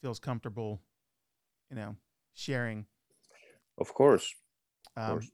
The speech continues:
Speaker 1: but, but, i-, um, they don't even get the chance if you don't ask. So anyway, beautiful song. Um, one of the most memorable choruses for me on the record. Um, um, I wanna ask,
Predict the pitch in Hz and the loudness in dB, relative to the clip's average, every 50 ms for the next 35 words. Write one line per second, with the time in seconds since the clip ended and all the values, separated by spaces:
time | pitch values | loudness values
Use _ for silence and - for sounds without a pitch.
0 | 233 180 120 147 143 139 131 - - _ _ - 131 117 139 131 123 - - _ | -18 -8 0 2 4 4 4 2 -4 _ _ -14 -4 0 0 2 0 0 -6 _
1 | _ _ _ _ _ - 107 - - - - - - 139 131 117 120 110 - - | _ _ _ _ _ -18 -18 -16 -14 -14 -12 -8 -6 -4 -4 -4 -6 -8 -10 -14
2 | _ - 190 _ _ _ _ _ _ _ _ _ _ _ _ _ _ 131 135 147 | _ -20 -20 _ _ _ _ _ _ _ _ _ _ _ _ _ _ -4 -2 0
3 | 135 139 139 135 123 127 117 131 123 - - - 143 143 135 123 - - - 117 | 2 2 2 2 0 0 0 -2 -4 -4 -6 -4 -2 -2 -2 -2 -4 -8 -10 -6
4 | 107 117 113 110 107 101 101 104 - - - - 147 123 117 113 110 - - - | -4 -4 -2 -2 -2 -4 -6 -8 -12 -14 -10 -6 -4 -4 -2 -4 -6 -8 -14 -20
5 | _ _ _ - 151 156 151 139 123 107 120 175 175 135 156 147 - - 131 120 | _ _ _ -2 0 2 4 4 4 4 4 4 4 4 2 -2 -2 0 0 0
6 | 110 104 101 107 - - 143 135 127 123 131 147 147 139 131 131 127 120 - 127 | 0 -2 -4 -8 -8 -2 0 0 2 2 2 2 2 0 0 0 -2 -2 0 0
7 | 131 131 127 123 107 113 104 - - - 127 120 120 113 - - 107 101 - - | 0 2 2 0 -2 -4 -8 -10 -8 -4 -2 -2 -2 -4 -6 -8 -10 -12 -12 -12
8 | 123 120 117 113 110 104 104 104 107 110 107 107 - - 135 120 113 - _ _ | -12 -10 -8 -8 -6 -8 -8 -8 -8 -8 -10 -10 -10 -14 -14 -14 -14 -14 _ _
9 | - 113 95 98 - - 104 - _ _ _ _ _ _ _ _ _ _ _ _ | -14 -12 -12 -12 -12 -12 -14 -16 _ _ _ _ _ _ _ _ _ _ _ _
10 | _ - 120 107 107 104 104 104 104 101 - _ _ _ _ - _ _ _ _ | _ -14 -10 -8 -8 -6 -6 -8 -10 -12 -14 _ _ _ _ -20 _ _ _ _
11 | _ _ _ _ _ - 147 190 233 247 247 - - 165 170 160 - - | _ _ _ _ _ -4 2 2 4 4 4 2 4 2 2 2 0 -8